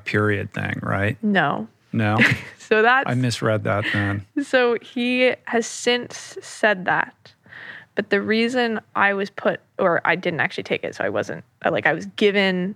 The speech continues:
Speaker 2: physician samples birth control, um, from his, his own doctor who was friends with him, is because he felt that I was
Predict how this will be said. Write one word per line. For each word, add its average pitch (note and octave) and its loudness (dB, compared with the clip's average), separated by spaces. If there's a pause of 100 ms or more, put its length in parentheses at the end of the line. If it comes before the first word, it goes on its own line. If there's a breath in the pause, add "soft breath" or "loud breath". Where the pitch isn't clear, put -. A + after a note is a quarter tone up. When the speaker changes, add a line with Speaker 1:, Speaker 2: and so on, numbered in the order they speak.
(140)
Speaker 2:
physician F#3+ 0
samples F3 -2 (120)
birth D#3 -2
control, C#3 -2 (500 loud breath)
um, E3+ 0
from F#3 0
his, F#3+ -6 (400)
his G3 -2
own F#3 0 (340)
doctor D#3+ 0
who D#3 -6 (320)
was - -10
friends F#3+ 0
with E3+ -4
him, D#3+ 0 (560 loud breath)
is F#3+ 2
because G3 0 (100)
he A3+ 0
felt F#3+ 0
that F#3+ 2
I E3+ 4
was G3+ -8